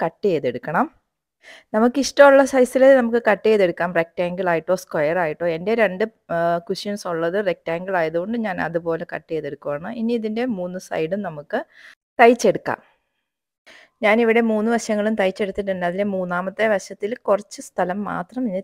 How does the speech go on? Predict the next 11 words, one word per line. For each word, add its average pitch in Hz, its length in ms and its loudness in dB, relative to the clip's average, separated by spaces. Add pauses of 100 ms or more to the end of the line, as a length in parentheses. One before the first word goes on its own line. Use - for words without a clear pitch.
തയ്ക്കാൻ 175 360 -6
ബാക്കിയുണ്ട്. 175 640 -6
അതിൽ 185 280 -6
കൂടെ 196 220 -4
നമുക്ക് 196 400 -6
ഈ, 214 320 -8 (560)
ഈ 247 80 -2
കവറിൻ്റെ 202 460 4
നല്ല 202 340 2
വശത്തിലേക്ക് 175 680 -2
തിരിച്ചിടാം. 185 500 -2